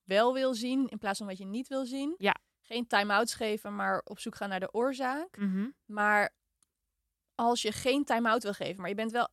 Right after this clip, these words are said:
Speaker 1: echt boos om wat er is gebeurd. Want tuurlijk moet je op zoek naar de oorzaak van het gedrag, maar ja, soms is g-, slaan is gewoon geen optie. Dat, dat mag je gewoon, dat mag gewoon niet. En daar wil je dan ook je grenzen in aangeven.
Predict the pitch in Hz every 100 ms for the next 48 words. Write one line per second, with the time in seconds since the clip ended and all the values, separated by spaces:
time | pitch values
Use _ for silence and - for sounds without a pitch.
0 | - 247 240 208 240 269 220 190 185 196
1 | - 196 269 185 147 - - 185 190 -
2 | _ _ _ - - 262 208 202 196 208
3 | 196 233 214 185 185 190 190 233 240 190
4 | - 180 196 190 175 196 202 175 151 -
5 | - - 220 170 180 - - - - 220
6 | - 208 180 151 - 190 190 196 190 285
7 | 294 - 180 185 - - - 214 208 311
8 | 262 - 185 170 - 214 220 294 170 165
9 | 185 254 233 220 208 190 196 - 220 269
10 | 233 180 160 147 - 180 - - 208